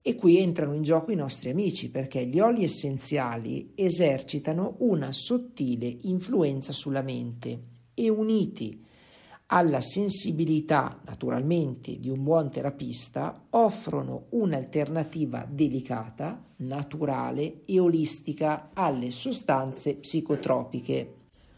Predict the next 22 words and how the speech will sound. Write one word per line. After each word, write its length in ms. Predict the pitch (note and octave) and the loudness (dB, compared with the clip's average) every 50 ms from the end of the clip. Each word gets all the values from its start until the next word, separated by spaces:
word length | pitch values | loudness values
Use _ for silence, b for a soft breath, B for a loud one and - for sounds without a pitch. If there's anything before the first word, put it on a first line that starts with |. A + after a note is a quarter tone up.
| b b b _ - | b b b _ -2
Un'altra 760 | G3+ E3+ F3 G3+ A3+ B3 C4 B3 - - - D#3 D3+ C#3 - - | 0 2 4 4 4 2 2 0 -4 -2 2 4 4 4 2 0
importante 920 | F3+ E3+ E3 E3 - D#3 D3 D3+ - - D#3+ E3+ F3 E3+ E3+ - C#3+ - | -2 -2 -2 0 0 -2 -2 0 0 0 2 2 0 0 -2 -4 -4 -2
qualità 540 | - C#3 C3 B2 A#2+ A#2+ - - C3+ D3+ E3+ | 0 0 0 0 -4 -6 -4 0 2 2 2
degli 320 | D#3+ C3+ C3+ A#2+ A#2 B2+ | 2 0 -2 -2 0 2
oli 260 | D3+ D#3+ E3 D#3 D3 | 4 4 4 4 2
essenziali 1040 | C#3 B2+ - - - B2+ B2 A#2+ - - A#2+ A2+ G#2 G#2+ G#2+ G#2 G2+ G2+ A#2 D3+ D#3 - _ _ _ _ _ _ _ | -2 -2 -4 -6 -6 -6 -8 -8 -8 -8 -8 -8 -8 -10 -10 -10 -12 -12 -12 -14 -16 -18 _ _ _ _ _ _ _
è 180 | - F#3+ F#3 | 4 6 6
rappresentata 1200 | D#3+ C#3+ C3+ - - C3+ C#3 C3+ D3+ F#3 F#3+ F3+ F#3 E3+ D3 C3+ C3 B2+ - - D#3 D#3+ - - - - | 6 4 2 -2 -2 -4 -2 -2 -2 -2 -2 -2 0 2 2 2 0 -2 -4 -4 -4 -4 -6 -8 -12 -10
dalla 580 | G#3 C#3+ D#3 D3+ C#3 B2+ B2 A#2+ A#2+ A#2+ A#2 | -4 0 0 2 2 0 -2 -4 -4 -6 -6
varietà 880 | A#2 B2 C#3+ C#3 C3+ C#3+ C#3 D#3+ F3 E3 E3+ E3+ C#3+ C#3+ E3 - - - - | -4 -4 -2 -2 -2 0 0 2 0 2 0 0 -2 -2 -2 -6 -8 -14 -16
dei 220 | _ G#3 G3 A3 A3+ | _ -2 0 2 2
modi 600 | A3 G3 C#3+ B2 A#2+ B2+ B2+ C#3 E4 - - - | 2 2 0 -2 -4 -4 -4 -4 -4 -4 -6 -10
con 240 | - - C#4+ C#4+ C#4 | -10 -8 -8 -8 -8
cui 260 | - - D3+ D#3+ D#3+ | -4 0 0 0 0
possono 640 | - - - B2+ C3 B2+ - - - D3+ C#3 C3 B2+ | 0 -2 -2 -2 -2 -2 -2 -4 -4 -4 -4 -6 -6
essere 320 | B2 B2 - - B2+ B2 | -6 -6 -6 -6 -6 -6
utilizzati, 800 | B2+ B2 C#3 B2+ C3 B2 A#2+ A#2+ C3 B2+ A#2+ B2 B2 A#2+ C3 - | -6 -6 -6 -6 -6 -6 -6 -4 -4 -4 -4 -6 -6 -8 -10 -6
e 160 | - A3+ G3 | -2 -2 0
questo 280 | G3 F#3+ F3 F3 - D#3 | 2 2 2 2 0 -4
è 40 | D3 | -4
molto 300 | C#3 C3+ C3+ C3 - C#3 | -4 -6 -8 -8 -8 -8
importante. 880 | C3 A#2 - A#2+ A#2+ - - - A2+ A2 A2 A2 A2+ - - - - | -8 -8 -8 -10 -10 -8 -8 -6 -6 -6 -8 -10 -14 -14 -14 -16 -16